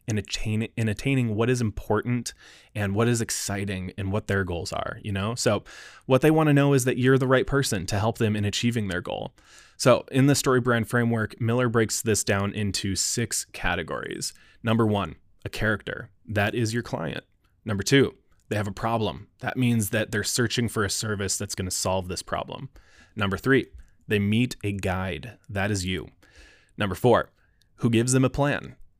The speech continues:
That's your offerings. And number five, calls them to action. This is how, um, they can book you and buy your offer and service. And number six, that results in success, which means that you have successfully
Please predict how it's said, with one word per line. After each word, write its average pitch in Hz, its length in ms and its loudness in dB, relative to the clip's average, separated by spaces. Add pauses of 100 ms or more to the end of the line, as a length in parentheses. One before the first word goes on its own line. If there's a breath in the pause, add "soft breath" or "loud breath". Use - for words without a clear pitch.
(120)
That's 101 260 -2
your 101 160 -2
offerings. 104 720 -4 (180)
And 117 140 0
number 160 160 4
five, 120 520 0 (200)
calls 107 340 0
them 127 160 0
to - 200 -6
action. 107 540 -2 (220 soft breath)
This 113 360 0
is 175 120 -4
how, 127 480 0 (240)
um, 98 460 -6
they 110 140 2
can 101 220 -2
book 95 260 -4
you 131 240 2
and 104 200 -2
buy 92 160 0
your 98 280 -2
offer 90 360 -4
and 92 120 -6
service. - 520 -6 (360 loud breath)
And 98 160 -2
number 113 220 2
six, - 560 0
that 101 380 -2
results 98 640 -2
in 95 320 -4
success, - 760 -2
which 107 200 -8
means 127 280 2
that 127 140 -2
you 127 140 0
have 123 240 -4
successfully 113 800 -2